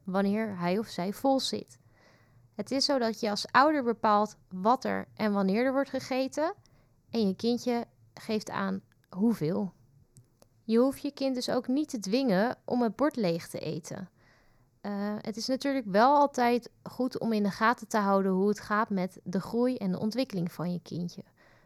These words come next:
Dus als je hier vragen over hebt of wanneer de groei, eh, wat minder goed verloopt of, eh, hè, dat je denkt van, "Nou, dat kan wat beter",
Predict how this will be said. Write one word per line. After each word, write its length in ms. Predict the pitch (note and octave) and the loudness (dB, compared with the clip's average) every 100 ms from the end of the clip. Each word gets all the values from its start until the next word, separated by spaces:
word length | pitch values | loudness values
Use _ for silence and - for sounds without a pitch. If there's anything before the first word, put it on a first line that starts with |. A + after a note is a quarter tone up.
| _ - | _ -12
Dus 180 | G3 | -8
als 220 | - G3+ - | -2 -2 -2
je 60 | |
hier 120 | E3+ | -6
vragen 480 | F3 - A3+ B3 - | -4 4 6 6 2
over 300 | A3 A3+ A3 | 0 0 0
hebt 340 | G3+ G3+ - - | 2 0 -2 -12
of 180 | - F3+ | -8 -4
wanneer 360 | F3+ F3+ F3 F3 | -2 0 0 0
de 120 | F3+ | -2
groei, 460 | - G#3 G3 F#3+ - | -2 0 2 2 -2
eh, 220 | - F3+ F3 F#3+ | -8 -6 -6 -6
wat 200 | F#3 - | -4 2
minder 300 | G3+ G3+ F#3+ | 4 4 2
goed 280 | - F#3+ | -2 -6
verloopt 640 | - G3+ F#3+ A3 B3+ B3 - | -4 2 4 6 6 2 -8
of, 160 | F#3 | -8
eh, 80 | F#3 | -4
hè, 260 | F#3 C#4 A#3 | 0 0 -2
dat 160 | - F#3+ | -6 -8
je 80 | F3+ | -4
denkt 220 | F3 F3+ | -4 -4
van, 120 | G#3 | -2
"Nou, 100 | F#3+ | -2
dat 120 | F3+ | -2
kan 160 | - F3+ | -2 0
wat 160 | F3 | 0
beter", 520 | - G#3+ C4 D4 D4 | 2 4 4 4 2